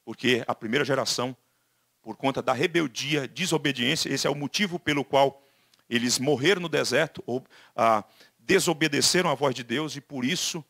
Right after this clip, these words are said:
e por conta da murmuração, eles morreram. E essa nova geração não experimentou isso ainda. Erwin Lutz, ele diz alguma coisa interessante sobre isso. Ele diz assim, "A vida,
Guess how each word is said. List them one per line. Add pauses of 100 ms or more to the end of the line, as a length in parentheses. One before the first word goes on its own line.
(300)
e
por
conta
da
murmuração,
eles
morreram. (320)
E
essa
nova
geração (320)
não
experimentou
isso
ainda. (2000)
Erwin
Lutz, (680)
ele
diz
alguma
coisa
interessante
sobre
isso. (440)
Ele
diz
assim,
"A
vida,